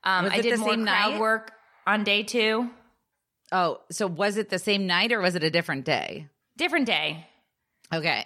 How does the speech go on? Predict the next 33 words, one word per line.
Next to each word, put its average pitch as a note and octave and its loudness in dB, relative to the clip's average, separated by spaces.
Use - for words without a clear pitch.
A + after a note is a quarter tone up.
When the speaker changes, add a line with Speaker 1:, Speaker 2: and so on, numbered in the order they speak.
Speaker 2:
<laughs> - -6
Speaker 1:
Different A#3 0
day. E3 2
So A3+ -2
I A3+ 2
did A#3+ 2
a A#3+ 0
Tuesday, B3 0
Wednesday, F3+ 0
and G3 -2
now G3 2
next G3+ -2
month F3 0
I'm F3 0
doing F3 0
another E3+ 0
Tuesday, E3+ -2
Wednesday. D3+ -4
Um, E3 0
but A#3 0
it A#3 0
was, G3+ -2
I B3+ 0
don't E4 2
know E4 0
why G3+ 0
I A#3 2
got A3+ -2
more A3+ 2
nervous C#4 0
and C4 2
I G3+ 2
kept, A#3+ -4